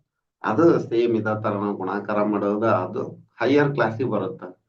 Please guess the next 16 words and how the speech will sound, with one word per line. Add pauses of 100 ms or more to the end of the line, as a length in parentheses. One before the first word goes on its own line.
(420)
ಈಗ
ನಾನು
ನಾಲ್ಕನೇ,
ಐದನೇ
ಕ್ಲಾಸ್,
ಆರನೇ
ಕ್ಲಾಸ್,
ಏಳನೇ
ಕ್ಲಾಸ್,
ಎಂಟನೇ
ಕ್ಲಾಸ್,
ಒಂಬತ್ತನೇ
ಕ್ಲಾಸ್,
ಹತ್ತನೇ
ಕ್ಲಾಸ್ (360)
ಎಲ್ಲವನ್ನು